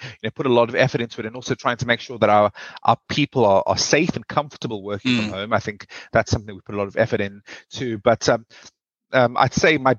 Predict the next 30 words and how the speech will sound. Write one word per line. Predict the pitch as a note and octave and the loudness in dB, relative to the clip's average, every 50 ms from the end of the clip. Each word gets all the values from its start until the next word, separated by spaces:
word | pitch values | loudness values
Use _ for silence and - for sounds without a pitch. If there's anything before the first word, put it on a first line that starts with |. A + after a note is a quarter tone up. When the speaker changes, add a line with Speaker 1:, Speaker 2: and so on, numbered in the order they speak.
| _ - | _ -2
Speaker 1:
biggest, | D3+ C3+ C#3 C3+ - - - _ _ - | 0 2 2 0 0 -6 -20 _ _ -18
you | B2+ | -14
know, | A2 G#2 G#2 | -14 -14 -10
challenge | - A#2 A#2+ C#3 C#3+ D3 C#3 A2+ G2 | -4 2 2 4 4 4 0 -2 -8
at | G2 | -16
the | - | -12
moment | G#2 G#2+ A#2 B2 A2+ G2 - - | -8 -8 -8 -8 -6 -4 -4 -4
is | G#2 F#2 - - | -4 -4 -10 -16
really | A2 A2 C3+ D#3 D#3+ D#3 | -8 0 2 4 4 4
trying | D3 - - - C3 C3+ C#3 | 2 0 -4 -2 -2 -2 -2
to | - - - | -4 -6 -2
think | - C#3+ C3 - | -2 -2 -4 -4
about | - - A#2 A2+ A2 F#2+ - - - - _ - - _ _ _ _ _ _ _ _ | -2 0 2 2 2 0 -2 -6 -14 -14 _ -20 -20 _ _ _ _ _ _ _ _
how | - - - - - - D3+ D3 D#3+ F3 E3 C#3+ | -16 -12 -8 -6 0 2 2 2 2 0 -2 -10
do | - D3 B2+ | -12 -10 -10
we | C3 A#2+ | -10 -10
keep | - - - C#3+ B2+ - | -8 -4 -2 -2 0 2
our | A#2+ G#2+ F#2+ - - | 4 4 4 2 2
eye | G#2+ A2+ A2+ A2+ A2+ - _ - | 4 4 4 4 2 0 _ -12
on | G#2+ G#2 G#2 - _ _ _ _ _ _ - | -20 -20 -20 -20 _ _ _ _ _ _ -2
innovation, | C#3+ B2+ A2+ G#2+ - G2+ G2 G2+ - - - - - | 0 2 2 2 2 2 0 0 -4 -8 -12 -14 -14
hardcore | - - C3+ D3 C#3+ C#3+ C3 - - - B2+ B2 A2+ | -8 0 2 4 4 4 2 -2 -12 -12 -12 -8 -8
innovation. | A#2+ A2 G#2+ F#2 G2 F#2 G#2 G#2 - - F2+ D#2+ E2+ F2+ _ - - - - - _ _ | -4 -4 0 0 0 0 0 -4 -10 -14 -16 -16 -16 _ _ -20 -20 -20 -20 -20 _ _
Um, | - A#2 A2+ G#2+ G#2+ A2 A2+ A#2 B2 - _ - | -2 0 0 0 -2 -4 -14 -14 -16 -16 _ -6
you | B2 | -2
know, | A2+ A2 | 0 0
obviously | A2+ A#2 A#2+ - - A#2+ - _ _ - | 0 0 0 0 0 -2 -4 _ _ -8
covid | - C#3+ C3 B2 B2 A#2+ | -2 -2 0 0 2 0
has | A2+ G2+ | -2 -2
brought | _ - A2+ A2+ A2+ - - - | _ -14 -14 -14 -14 -14 -16 -20